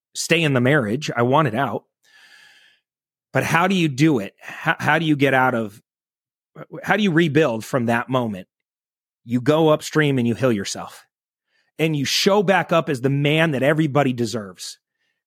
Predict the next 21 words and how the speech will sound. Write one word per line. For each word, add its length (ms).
that 300
you 140
should 280
have 100
been 160
the 120
entire 440
time. 380
And 260
it 200
wasn't 400
my 160
words. 440
It 100
had 300
to 40
be 140
done 200
through 140
my 140
actions. 540